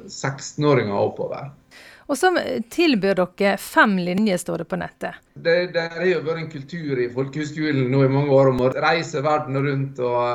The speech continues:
Speaker 1: ve-, veldig mange spennende linjer sånn. Vi tenker at når vi får seksten-åringer inn, så har vi litt sånn jordnære linjer, og så tar vi det litt derfra. Vi har blant annet en linje som heter Multisport, som er for, eh, elever som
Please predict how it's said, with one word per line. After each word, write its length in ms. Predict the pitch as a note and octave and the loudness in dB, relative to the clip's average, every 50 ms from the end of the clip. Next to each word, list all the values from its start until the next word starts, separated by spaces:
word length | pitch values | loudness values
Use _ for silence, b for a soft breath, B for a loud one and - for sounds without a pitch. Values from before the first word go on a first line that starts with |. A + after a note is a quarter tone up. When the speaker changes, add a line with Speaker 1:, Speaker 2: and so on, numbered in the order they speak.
| A#2 A#2+ B2+ | -2 -2 0
Speaker 1:
ve-, 100 | B2+ B2 - | -2 0 2
veldig 220 | C#3 C3+ C3+ C#3 C3+ | 2 4 4 6 4
mange 160 | C3+ C#3 C#3+ C3+ | 4 2 2 -2
spennende 680 | - - - C3+ C3+ C#3 D3+ D3+ D3 C#3+ C3 B2 A#2+ | -2 0 2 2 4 4 4 2 2 2 2 2 2
linjer 260 | A#2+ B2 C3+ C#3 C3+ B2+ | 2 2 2 2 2 0
sånn. 240 | - B2+ A#2+ C3+ - | -2 -4 -4 -6 -2
Vi 220 | - F#3+ G#3+ G3+ | 0 2 2 2
tenker 400 | - - F3+ F3+ F#3+ F#3 E3+ D#3 D3 | 2 0 2 2 2 2 2 2 2
at 100 | C#3 D3 | 0 -2
når 140 | D#3+ E3 | -2 2
vi 120 | F#3 F#3+ F#3 | 2 2 2
får 200 | - F3+ E3 - | 2 -2 -6 -6
seksten-åringer 680 | E3 D3+ D3 - - F3 F3 E3 D#3 D3 C#3 C3+ C#3+ E3 G3 | -6 -8 -8 -8 -6 -4 -2 0 0 2 2 2 2 2 2
inn, 80 | A#3+ A#3+ - - - - - - - - | 0 -2 -6 -12 -16 -20 -20 -20 -20 -18
så 200 | - - - F#2+ - - - E3 D3+ - E3 E3+ | -8 -6 -6 -6 -6 -6 -10 -8 -6 -4 -2 -2
har 400 | E3+ F3+ F3 G3+ G#3+ G#3 E3 C#3+ | 2 4 6 6 6 6 6 4
vi 120 | D3 D3+ | 4 4
litt 200 | F3 F3+ F3 - | 4 2 2 0
sånn 320 | F3+ E3+ E3 D#3+ D3+ C#3+ C#3 D3+ | 0 0 0 -2 -4 -6 -6 -4
jordnære 960 | D3 D3 D3 C#3 D3+ E3 E3+ F3 E3 D3+ B2+ A#2 A2+ A2+ A#2 A#2 A#2 A#2 A#2+ | -2 -2 0 0 0 2 2 4 4 4 4 2 0 -2 -4 -4 -6 -6 -4
linjer, 420 | B2 C#3+ D#3 D3+ C#3+ D#3 G#3+ D4+ - B B B B B B B | -4 -4 -2 -2 0 0 0 -2 -4 B B B B B B B
og 100 | - E3+ | -10 -6
så 120 | F3 F3+ F3 | -6 -4 0
tar 220 | - G#3 F#3 D#3 C3+ | 2 4 4 4 4
vi 60 | B2 | 0
det 60 | C3 D3+ | -2 -4
litt 80 | D3 C#3 C#3 | -4 -2 -4
derfra. 320 | B2+ - - A2+ G#2+ G#2+ C3+ | -4 -4 -6 -8 -8 -6 -2
Vi 140 | E3 F#3 | 0 2
har 180 | G#3+ G#3+ G3+ F3 | 2 2 0 0
blant 180 | F3 E3+ E3+ G3+ | -4 -4 -4 -2
annet 220 | G3 F#3 E3 D3+ | 0 0 0 0
en 60 | D3 D3+ | 0 -2
linje 200 | D#3+ E3+ E3 - | -4 -4 -4 -6
som 100 | C#3+ B2+ | -6 -4
heter 180 | - B2+ C3+ | -2 -2 0
Multisport, 720 | D3+ E3+ E3 C#3+ - - C3 B2 - E3+ G3+ - - - - | 0 0 -2 -4 -6 -8 -10 -2 0 0 0 0 -2 -10 -16
som 300 | - - - F3+ F3 F3 | -12 -6 -4 -4 -2 0
er 160 | E3 D#3 D3 | -2 -2 -2
for, 300 | - C#3 C3+ C3 B2+ C3+ C3 | 2 4 6 6 8 6 6
eh, 320 | B2+ B2+ B2+ C3 - C3 | 6 6 4 2 0 -2
elever 320 | C#3+ C#3+ C#3+ C#3 B2 A#2 A#2 | -2 -2 -2 -2 -2 -4 -4
som 360 | - C3 A#2 A2+ A#2 A2+ | -4 -6 -8 -6 -8 -10